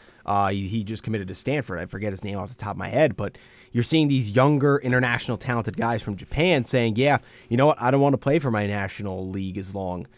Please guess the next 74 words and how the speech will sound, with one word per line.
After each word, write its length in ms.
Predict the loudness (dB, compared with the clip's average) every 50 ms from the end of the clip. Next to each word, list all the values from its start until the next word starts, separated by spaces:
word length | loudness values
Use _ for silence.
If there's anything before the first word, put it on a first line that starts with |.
| _ _
or 160 | -6 -6 -6
for, 160 | -4 -6 -8
for 160 | -8 -6 -6 -4
my, 320 | -4 -4 -4 -6 -6 -8
you 80 | -8 -8
know, 200 | -8 -8 -8 -10 -12 _ _ _ _ _ _ _ -20 -14
the 100 | -12 -12
professional 400 | -10 -6 -4 -4 -4 -4 -4 -4
league 140 | -4 -4 -4
in 60 | -6
my 100 | -6 -6
home 160 | -6 -8 -8
country 340 | -6 -8 -8 -8 -8 -10 -10
as 100 | -8 -8
long. 140 | -8 -8 -6
I 60 | -6
wanna 180 | -4 -4 -4 -4
go 100 | -4 -4 -4
over 140 | -4 -4 -2
there, 320 | 0 2 2 2 0 -2 -6 _ -20 -20 _ _
uh, 280 | -2 0 2 2 0 -2
a-, 160 | -4 -8 -10 -8
and 200 | -8 -8 -8 -10
play 280 | -4 0 2 2 2 2
because, 360 | 0 -2 -4 -6 -8 -8 -8
you 80 | -8 -8
know, 100 | -8 -6 -6
A, 280 | -4 -2 0 0 0 0
they're 140 | 0 -2
seeing 240 | -2 -2 -2 -2 0
the 60 | 0 0
money 220 | 2 2 2 2
they 80 | 2 0
can 140 | -2 -4 -4
make, 200 | -4 -4 -4 -6
and 140 | -10 -8 -4
B, 360 | -2 0 0 0 0 -2 -4 -6 _ _ _ _ _ _ -10
you 80 | -8
know, 80 | -8 -4
why 200 | -4 0 0 0
would 120 | 0 0 -2
you 60 | -2
not 80 | -2 -2
wanna 120 | -2 -4 -4
play 200 | -4 -4 -2 -2
in 60 | -4
the 40 | -4
best 300 | -4 -4 -4 -4 -4 -6
league, 220 | -6 -6 -6 -6
uh, 300 | -6 -8 -6 -6 -4 -4 -4
you 80 | -6 -8
know, 120 | -8 -8
on 60 | -8 -8
the 60 | -8
face 240 | -8 -10 -10 -8 -10
of 60 | -10
the 140 | -6 -2 0
earth, 300 | 2 2 0 0 -4 _ _ _ _ _ _ _ _ -6
uh, 140 | -6 -4 -4
for 120 | -4 -4 -4
your 120 | -2 -2
respective 420 | -4 -2 -2 -2 -2 -2 -6 -10 -10
sport 320 | -6 -2 0 0 0 0
and 80 | -2 -4
go 140 | -4 -4 -4
out 140 | -2 -4 -4
and 100 | -6 -8
compete 260 | -10 -8 -6 -8 -6
with 80 | -8
the 60 | -8 -6
best 240 | -6 -6 -6 -8
of 60 | -10 -8
the 60 | -4
best?" 340 | -2 0 0 -2 -4 -10